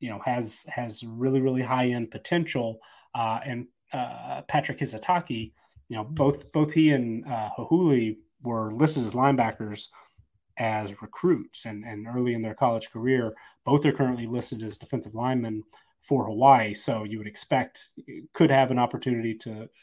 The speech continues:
uh, be impact players as edge rushers. Um, think there's, think there's a little bit of, of reason to expect we'll get more of a pass rush and, and a little bit better,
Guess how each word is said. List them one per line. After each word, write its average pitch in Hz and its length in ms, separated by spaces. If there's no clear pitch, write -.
uh, - 220
be 131 160
impact 123 340
players 120 320
as - 100
edge 120 200
rushers. 117 500
Um, 107 480
think 139 180
there's, 127 460
think 214 160
there's 180 160
a 175 60
little 165 200
bit 151 140
of, 135 240
of 123 240
reason 135 440
to 123 280
expect - 480
we'll 127 140
get 135 280
more 110 540
of 123 100
a 113 60
pass - 380
rush 107 320
and, 107 200
and 117 120
a 107 60
little 120 180
bit 113 140
better, 110 360